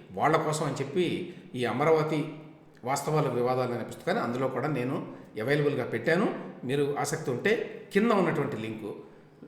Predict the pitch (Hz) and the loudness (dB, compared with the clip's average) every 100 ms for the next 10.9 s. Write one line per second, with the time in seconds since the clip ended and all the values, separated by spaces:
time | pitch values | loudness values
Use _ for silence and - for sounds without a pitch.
0 | - - - 123 139 139 - 151 - 170 | -20 -20 -8 -2 0 -2 -4 -6 -2 -2
1 | - 165 143 165 - 117 131 143 120 107 | 0 0 2 2 -2 -4 -2 0 0 -2
2 | 120 156 - - - - - 143 160 151 | -2 -2 -2 -6 -14 -18 -4 0 2 2
3 | 104 120 160 160 135 120 - 180 113 95 | 0 2 4 4 2 0 -4 -4 -4 -4
4 | 95 87 - 95 - - - - 147 160 | -6 -8 -10 -14 -16 -20 -20 -10 -2 0
5 | 107 - 147 120 - 104 - - - - | 0 0 0 0 -2 -6 -10 -18 -20 -20
6 | - - - - - 170 226 233 220 214 | -20 -20 -20 -20 -2 6 12 12 12 10
7 | 196 175 180 185 190 190 - - - 165 | 10 10 8 8 6 4 0 -8 0 2
8 | 175 190 180 170 160 151 135 135 147 135 | 6 8 8 8 8 6 4 0 2 2
9 | 147 175 127 147 127 - 98 110 - - | 2 2 2 2 2 0 -4 -4 -8 -10
10 | - - 131 131 107 104 82 80 78 | -14 -6 0 0 0 -2 -4 -6 -8